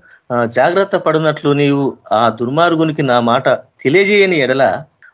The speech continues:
ఆ దుర్మార్గుడు తన దోషమును బట్టి మరణము నొందును గాని అతని ప్రాణమును గూర్చి నిన్ను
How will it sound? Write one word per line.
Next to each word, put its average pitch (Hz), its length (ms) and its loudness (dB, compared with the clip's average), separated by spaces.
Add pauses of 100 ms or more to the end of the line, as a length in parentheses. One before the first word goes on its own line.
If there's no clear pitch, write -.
ఆ 117 60 2
దుర్మార్గుడు 175 720 0
తన 139 320 -2 (140)
దోషమును 202 540 0
బట్టి 175 600 -2
మరణము 151 580 0 (440)
నొందును 254 300 0
గాని 139 460 0 (380)
అతని 220 300 0
ప్రాణమును 220 540 2
గూర్చి 220 320 0
నిన్ను 196 400 0